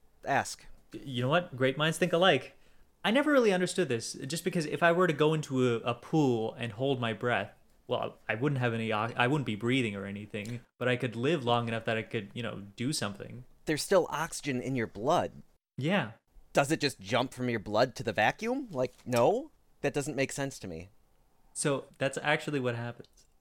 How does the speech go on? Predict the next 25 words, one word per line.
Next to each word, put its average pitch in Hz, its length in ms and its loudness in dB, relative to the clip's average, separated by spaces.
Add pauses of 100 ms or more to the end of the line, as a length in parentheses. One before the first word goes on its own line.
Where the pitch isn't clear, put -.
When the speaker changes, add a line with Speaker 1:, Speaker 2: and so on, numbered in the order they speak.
(600)
Speaker 2:
<laughs> 117 60 -8 (260)
Speaker 1:
Really? 330 560 10 (320)
Speaker 2:
Yeah, 156 380 2
uh, 147 120 4
so, 156 440 8
um, 147 180 6
Speaker 1:
That 269 120 10
doesn't 269 260 6
make 254 180 6
sense 262 360 0
to 254 80 -12
me. 220 300 -4 (460)
Speaker 2:
Yeah. 170 240 0 (460)
<laughs> - 460 -20
Since 233 200 0
it's 294 160 2
space, - 640 4 (420)
you 143 80 -6
can't 165 240 2
really 127 140 2
hold 117 240 2
your 107 60 -6
breath. - 260 -6 (840)
Any, 143 420 0
uh, 117 340 0